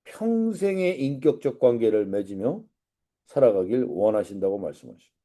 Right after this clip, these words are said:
문제 해결만 받는 게 아니라 영원한 관계를,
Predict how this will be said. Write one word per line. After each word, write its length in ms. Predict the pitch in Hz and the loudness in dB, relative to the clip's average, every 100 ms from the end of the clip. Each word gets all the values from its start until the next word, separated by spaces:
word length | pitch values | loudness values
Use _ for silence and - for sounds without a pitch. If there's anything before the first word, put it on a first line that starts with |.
| _ _ _ _ _ _ _ _ | _ _ _ _ _ _ _ _
문제 440 | 117 143 151 170 170 | 0 2 6 10 10
해결만 420 | 180 190 185 180 | 10 8 6 6
받는 300 | 156 180 190 | 6 4 6
게 80 | 185 | 6
아니라 300 | 131 - - _ _ _ _ _ _ _ _ 101 | 6 0 -12 _ _ _ _ _ _ _ _ 2
영원한 800 | 117 131 160 175 185 185 185 180 | 6 10 10 8 4 2 2 -2
관계를, 520 | 147 160 143 123 - | -6 -6 -4 -6 -8